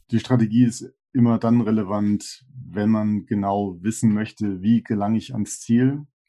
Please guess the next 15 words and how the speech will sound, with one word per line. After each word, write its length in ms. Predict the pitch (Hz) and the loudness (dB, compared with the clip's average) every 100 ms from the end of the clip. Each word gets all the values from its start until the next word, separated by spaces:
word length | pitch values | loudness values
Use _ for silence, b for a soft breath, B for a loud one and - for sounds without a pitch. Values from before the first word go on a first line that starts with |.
| _ 107 | _ -6
ähm, 240 | 107 104 | -2 -2
und 140 | 107 | -2
was 180 | 107 104 | -4 -6
ist 220 | - 127 | -10 -6
mein 180 | 117 101 | -4 -4
Ziel. 460 | 98 - 92 90 90 123 - | -6 -6 -6 -8 -16 -20 -10
Und 460 | 110 104 101 - b b b b b | -4 -2 -4 -8 b b b b b
viele 260 | - 127 | 4 6
Unternehmen 720 | 127 123 113 110 120 120 123 127 | 6 4 2 2 4 2 0 -2
haben 180 | 117 117 | 0 0
das 120 | 110 | 0
für 140 | - | -4
sich 200 | 110 117 | -4 -4
klar 220 | - 113 107 | -4 -4 -4
definiert, 640 | 104 107 104 139 156 - | -6 -2 0 0 -2 -16